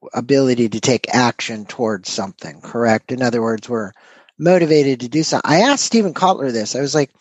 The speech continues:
you know, he talks a lot about external inten-, and intrinsic and extrinsic drivers. Um, but then when I asked him a question, which I'll pose to you as well, 'cause I think it's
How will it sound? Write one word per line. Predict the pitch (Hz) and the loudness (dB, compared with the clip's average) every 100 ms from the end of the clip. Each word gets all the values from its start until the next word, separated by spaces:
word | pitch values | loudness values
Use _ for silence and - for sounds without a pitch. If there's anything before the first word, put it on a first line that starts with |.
| _ - 113 - - | _ -16 -16 -16 -8
you | 151 | -2
know, | |
he | 147 214 | 2 2
talks | 214 147 - | 2 0 2
a | 139 | 2
lot | 120 117 | 4 4
about | 113 113 113 | 2 0 0
external | 110 110 - 123 117 | -2 -6 -6 -8 -6
inten-, | 113 107 - 117 107 - - | -4 -4 -6 -8 -8 -10 -2
and | 117 98 _ _ _ - | -2 -4 _ _ _ -2
intrinsic | 147 - 160 135 131 - | 0 0 -2 0 0 0
and | 120 | 0
extrinsic | 113 - - 117 107 101 - | 0 -2 -8 -6 -4 -4 -2
drivers. | 107 101 104 101 95 - - - - _ _ - | 0 2 0 -4 -6 -12 -20 -20 -20 _ _ 0
Um, | 127 123 120 107 _ _ _ _ - | 2 2 -2 -12 _ _ _ _ -2
but | 175 | 2
then | 208 233 | 4 4
when | 247 | 4
I | 220 | 4
asked | 202 196 208 | 4 2 0
him | 165 | 2
a | |
question, | 139 - 208 247 - 110 117 135 | 0 2 2 2 -2 -2 -2 -6
which | 123 - - - | -6 -6 -12 -6
I'll | 123 127 | -2 -2
pose | - 139 123 - | 0 0 0 -4
to | 117 | -6
you | 117 120 | -2 0
as | 110 | 0
well, | 165 233 165 | 2 2 2
'cause | - - | -2 -8
I | |
think | 107 135 120 | -6 -6 -6
it's | 107 - - | -6 -8 -12